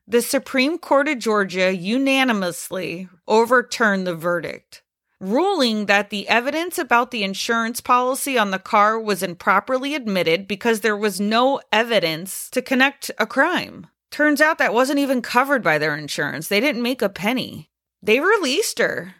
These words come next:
She was ecstatic. Finally, somebody was listening to her. She got a part-time job. She was delivering meals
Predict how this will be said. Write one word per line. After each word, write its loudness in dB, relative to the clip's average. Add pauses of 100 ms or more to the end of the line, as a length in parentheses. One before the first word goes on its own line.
(120)
She -2
was 2
ecstatic. 0
Finally, 0
somebody 2
was -2
listening -2
to -4
her. -8
She -8
got 4
a 2
part-time -2
job. 2
She -4
was 0
delivering 0
meals 2